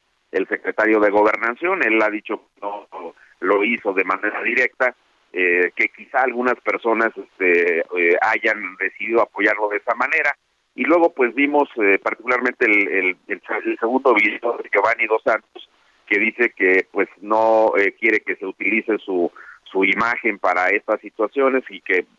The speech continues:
prácticamente dice que él no tiene nada que ver, pero es un hecho que figuras como ellos, eh,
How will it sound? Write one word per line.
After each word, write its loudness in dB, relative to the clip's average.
prácticamente -2
dice 2
que -4
él 0
no -2
tiene -8
nada 0
que 2
ver, 0
pero -4
es -2
un 0
hecho -6
que 0
figuras 2
como 0
ellos, 0
eh, 0